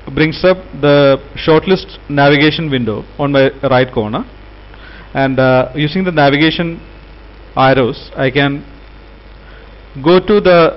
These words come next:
view I would like to use and click on the select button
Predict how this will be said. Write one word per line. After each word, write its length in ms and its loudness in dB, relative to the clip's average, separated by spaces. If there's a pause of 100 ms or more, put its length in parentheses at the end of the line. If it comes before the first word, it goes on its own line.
view 260 0
I 180 0
would 160 0
like 220 0
to 60 -4
use 420 -10 (4000)
and 300 -2 (300)
click 180 0
on 120 2
the 80 -4
select 400 0 (220)
button 380 -4